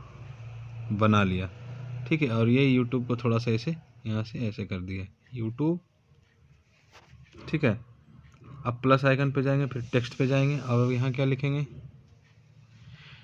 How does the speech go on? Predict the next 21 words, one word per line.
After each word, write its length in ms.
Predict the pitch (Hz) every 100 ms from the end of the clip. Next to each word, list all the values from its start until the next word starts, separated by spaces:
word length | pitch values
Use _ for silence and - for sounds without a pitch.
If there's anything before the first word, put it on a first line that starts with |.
| - - - - - - - - 123
YouTube, 560 | 120 120 - 135 139 - - -
<clears throat> 0 | 123 123 113 - - - - - - - - -
अब 120 | 127
यहाँ 120 | 139
लिखेंगे 360 | 135 131 139 135 -
के 160 | 139 143
लिए, 280 | 131 101 - - _ -
<clears throat> 520 | 160 165 151 139 120 - - - - - - _ _ -
अब 100 | 104
यहाँ 120 | 113
लिखेंगे 420 | 117 117 123 135 135 -
के 180 | 127 131 147 151 - - 107
लिए, 440 | 110 113 98 92 - _ _ _ - - - _ _ _ _ _ _ _ _ _ - _ _ - _ _ - _ - -
के 300 | 123 135 156 156 - - - - - -
लिए, 380 | 110 120 117 95 - _ _ _ _ _ _ _ _ - _ _ _ -
ठीक 160 | 147 -
है। 60 |
अब 120 | 107 110
यहाँ 180 | 120
मैंने 180 | 127 127
लिखा 200 | 123 127